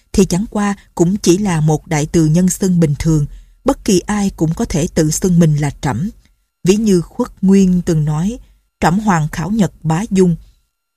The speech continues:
theo lời trong Ly Tao. Nhưng từ khi trở thành từ tự xưng của hoàng đế, mỗi khi bá tính bình dân nghe thấy từ trẫm đều nảy sinh thứ cảm giác thần thánh và sợ hãi.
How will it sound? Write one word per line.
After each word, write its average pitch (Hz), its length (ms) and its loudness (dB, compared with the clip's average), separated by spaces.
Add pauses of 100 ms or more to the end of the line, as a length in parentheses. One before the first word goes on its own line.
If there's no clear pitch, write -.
theo 185 180 -2
lời 156 300 -2
trong 170 200 0
Ly 175 180 2 (100)
Tao. 165 260 -6 (640)
Nhưng 220 280 0
từ 190 160 0
khi 214 160 -2
trở 185 160 -6
thành 160 280 -2
từ 165 180 0
tự 160 220 0
xưng 185 320 0
của 165 280 -4
hoàng 147 220 -2
đế, 175 260 -2 (360)
mỗi 196 140 2
khi 226 180 -4
bá 214 160 -6
tính 240 300 -2
bình 165 220 2
dân 185 220 0
nghe 196 120 0
thấy 233 280 -4
từ 170 140 2 (100)
trẫm 165 280 -2 (260)
đều 175 260 2
nảy 160 200 -2
sinh 180 280 -2
thứ 208 260 -2
cảm 165 180 -2
giác 196 280 -6
thần 165 260 0
thánh 175 340 -4
và 170 240 -4
sợ - 240 -4
hãi. 147 380 -6